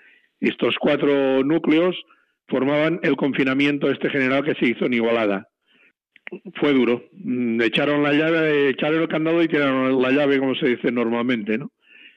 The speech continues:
Aquí quedamos confinados, pues, un número superior a sesenta mil personas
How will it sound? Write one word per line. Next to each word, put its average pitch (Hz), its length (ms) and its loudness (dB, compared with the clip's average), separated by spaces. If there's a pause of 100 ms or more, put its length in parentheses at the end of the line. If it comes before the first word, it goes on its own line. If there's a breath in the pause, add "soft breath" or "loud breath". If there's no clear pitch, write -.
(140 soft breath)
Aquí 120 320 0
quedamos 156 520 0
confinados, 147 640 0
pues, 139 160 0 (540 soft breath)
un 151 200 0
número 156 320 2
superior 143 480 0
a 131 180 -2
sesenta 131 380 -2
mil 147 180 2
personas 135 540 -2